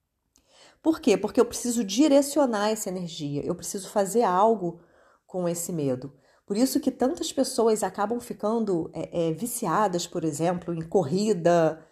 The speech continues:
é, atividades que gastam uma energia, porque você pega toda essa energia que foi mobilizada pelo estresse e você joga pra uma atividade física.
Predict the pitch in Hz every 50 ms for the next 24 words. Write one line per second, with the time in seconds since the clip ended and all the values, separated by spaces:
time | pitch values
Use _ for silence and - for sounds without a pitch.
0 | _ _ _ _ _ _ _ _ _ _ _ _ _ _ _ - 147 160 - 185
1 | - - 220 202 202 220 151 - 143 190 214 202 185 - - - 190 180 175 196
2 | 208 233 254 247 - - - - 208 185 180 180 180 180 175 175 170 160 165 156
3 | 160 175 175 165 170 - 175 - 262 233 262 262 - 262 247 - - 208 208 247
4 | 285 254 220 196 - - - - - - _ _ _ _ _ _ _ _ _ _
5 | - 277 294 - - 392 392 330 277 277 269 - 254 240 247 208 185 180 185 202
6 | 196 202 - - 220 208 208 208 185 202 208 196 196 175 170 175 170 202 214 226
7 | 220 220 214 185 175 175 170 - - - 180 196 226 247 262 - - - - 269
8 | 240 277 277 - 349 330 294 233 208 - 226 220 247 285 294 233 196 214 - -
9 | - _ - - 240 240 240 247 240 - 226 208 226 196 196 214 214 - - -
10 | - 233 233 233 202 180 175 - 175